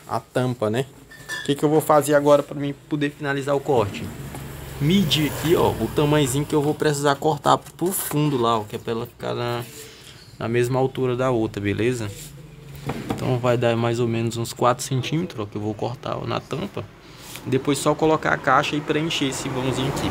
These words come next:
beleza? Bora ver como é que vai ficar? Vou dar uma pausa de novo,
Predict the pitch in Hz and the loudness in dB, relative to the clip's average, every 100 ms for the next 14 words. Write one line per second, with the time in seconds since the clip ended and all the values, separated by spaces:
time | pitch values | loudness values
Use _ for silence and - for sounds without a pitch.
0 | - 113 160 135 - - 131 - - - | 0 2 4 2 0 0 -2 -2 -4 -6
1 | - - - - - - - - - - | -6 -8 -10 -12 -14 -16 -16 -14 -14 -14
2 | - 110 123 117 120 120 110 110 104 - | -8 2 4 4 2 0 -2 2 0 4
3 | 156 156 131 - 104 117 131 131 131 131 | 4 4 0 -6 -2 2 2 2 4 4
4 | 131 131 117 139 156 160 | 4 0 0 0 0 -4